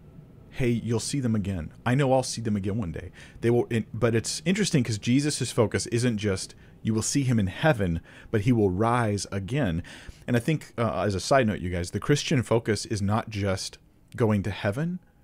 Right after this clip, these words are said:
It's, it's about the resurrection and the new life that we have, the eternal physical,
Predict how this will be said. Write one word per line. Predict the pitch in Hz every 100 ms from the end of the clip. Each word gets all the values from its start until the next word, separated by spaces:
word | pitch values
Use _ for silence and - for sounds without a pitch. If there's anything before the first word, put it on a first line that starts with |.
| _ _ -
It's, | 113 - -
it's | 110 107
about | 107 110 87 113
the | 104 98
resurrection | 101 101 95 98 - - 90
and | 87
the |
new | 87 92
life | 90 87 -
that | -
we | 90
have, | 90 85 80 - - _ _ -
the | 104
eternal | 90 104 92
physical, | - 160 175 95 76